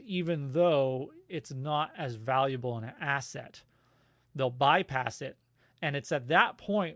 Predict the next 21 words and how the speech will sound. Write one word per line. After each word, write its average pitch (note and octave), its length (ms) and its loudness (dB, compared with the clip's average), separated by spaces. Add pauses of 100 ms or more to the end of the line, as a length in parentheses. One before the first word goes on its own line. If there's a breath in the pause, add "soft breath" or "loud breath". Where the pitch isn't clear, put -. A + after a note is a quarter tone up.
(120)
where D3+ 260 2
high E3+ 260 4
ground D#3 320 0
is A#2+ 120 -6
allowing D3 320 0
me C3 100 -6
to C3+ 140 -6 (140)
say, C3 520 0 (540 soft breath)
"No, C#3 720 2 (400)
if E3 260 -2
I G#3 320 2
take G3 400 -4 (220)
this D#3+ 200 -4
running D#3+ 260 -2
back D3 260 0
or C3+ 60 -6
wide C3 200 0
receiver D#3+ 460 -6
at B2 100 -8
this B2+ 180 -8
point, B2+ 440 -10